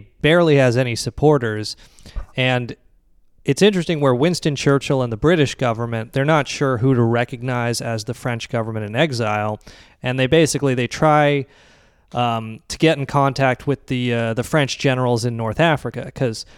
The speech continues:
uh, as I'll mention in a second here, France conquered Algeria in ni-, eighteen thirty.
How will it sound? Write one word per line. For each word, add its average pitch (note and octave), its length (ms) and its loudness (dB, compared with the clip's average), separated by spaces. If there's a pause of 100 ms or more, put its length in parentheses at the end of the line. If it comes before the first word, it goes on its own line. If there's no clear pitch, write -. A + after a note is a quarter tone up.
(300)
uh, B2+ 40 -2
as B2+ 340 2
I'll C#3 180 4
mention C3 360 -2
in A2 100 -4
a A2 60 -4
second B2+ 380 -2
here, A#2 160 -4
France C#3+ 420 0
conquered B2+ 560 -2
Algeria A2+ 920 -2
in A#2 360 -8
ni-, A#2+ 300 -4
eighteen D3 460 -2
thirty. B2+ 520 -4